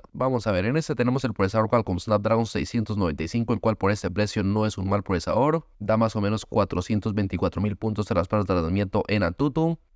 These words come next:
pero es que por otro lado tenemos un panel de seis coma cinco pulgadas a resolución setecientos veinte p,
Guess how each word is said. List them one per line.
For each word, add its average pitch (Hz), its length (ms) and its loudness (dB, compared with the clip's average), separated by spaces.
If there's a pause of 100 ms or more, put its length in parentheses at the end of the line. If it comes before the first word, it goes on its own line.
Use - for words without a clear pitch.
(120)
pero 135 120 2
es 170 100 0
que 156 120 -2
por 117 180 2
otro 117 180 2
lado 117 160 4
tenemos 113 360 0
un 98 80 -6
panel 104 260 2
de 101 60 -4
seis 101 160 -4
coma 92 160 0
cinco 101 240 -4
pulgadas 92 420 2
a 110 40 -4
resolución 98 440 -2
setecientos 92 560 -2
veinte 98 260 -2
p, 147 520 0